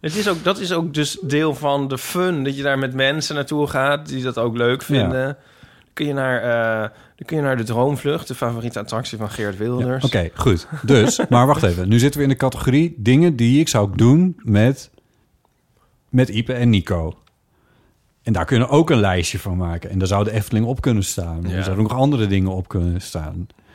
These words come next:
Speaker 1: Nee. <laughs> Nee, wel, wel, ja, nee,
Speaker 2: Nou ja,
Speaker 1: tuurlijk.
Speaker 2: goed. Ja.
Speaker 1: Ja, maar,
Speaker 2: Ja.
Speaker 1: eh, ja.
Speaker 2: Nou, dat bedoel ik. Dat is alles wat
Speaker 1: Wat?
Speaker 2: ik bedoel. Ik, ik disqualificeer de Efteling niet. Mensen die het leuk vinden, disqualificeer ik niet.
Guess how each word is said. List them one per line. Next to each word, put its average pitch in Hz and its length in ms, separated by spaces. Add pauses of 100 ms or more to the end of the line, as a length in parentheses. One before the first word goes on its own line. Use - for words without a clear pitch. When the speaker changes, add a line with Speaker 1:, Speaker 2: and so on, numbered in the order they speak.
(380)
Speaker 1:
Nee. 139 340 (560)
<laughs> 156 560
Nee, 127 260
wel, 120 300
wel, 127 200
ja, 123 200
nee, 143 100
Speaker 2:
Nou 135 120
ja, - 60
Speaker 1:
tuurlijk. 156 400
Speaker 2:
goed. 160 300
Ja. - 40
Speaker 1:
Ja, 160 280 (280)
maar, 147 440
Speaker 2:
Ja. - 180
Speaker 1:
eh, - 140
ja. 139 240 (180)
Speaker 2:
Nou, 87 140
dat 98 160
bedoel 90 240
ik. 85 400
Dat 95 160
is - 60
alles 135 240
wat 131 80
Speaker 1:
Wat? 117 100
Speaker 2:
ik 101 40
bedoel. 92 400
Ik, 104 260
ik 110 220
disqualificeer 110 840
de 107 80
Efteling 143 340
niet. 127 280
Mensen 101 260
die 104 80
het 92 80
leuk 120 180
vinden, 123 200
disqualificeer 104 600
ik 92 80
niet. 92 200